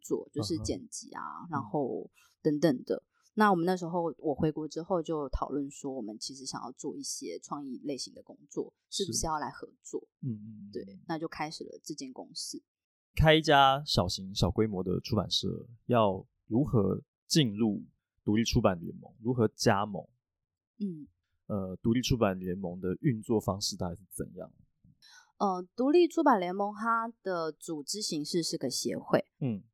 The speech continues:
Speaker 1: 所以其实你只要符合它的资格，也就是，呃，符合独立出版的，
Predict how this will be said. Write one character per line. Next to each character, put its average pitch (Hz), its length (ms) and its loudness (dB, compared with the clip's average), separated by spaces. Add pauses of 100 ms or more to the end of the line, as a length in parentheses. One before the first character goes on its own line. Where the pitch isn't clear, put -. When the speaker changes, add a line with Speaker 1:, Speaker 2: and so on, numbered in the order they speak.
Speaker 1:
所 - 180 2
以 302 100 6
其 165 160 0
实 175 160 -2
你 151 400 -4
只 - 160 -6
要 185 240 2
符 143 240 -14
合 139 220 -10
它 165 200 -10
的 156 120 -6
资 147 240 -14
格， 123 240 -8
也 135 120 -4
就 160 140 -6
是， 170 260 -8 (120)
呃， 139 160 -6
符 147 200 -14
合 147 280 -8
独 151 180 -4
立 165 140 -4
出 - 120 -10
版 147 300 -4
的， - 300 -6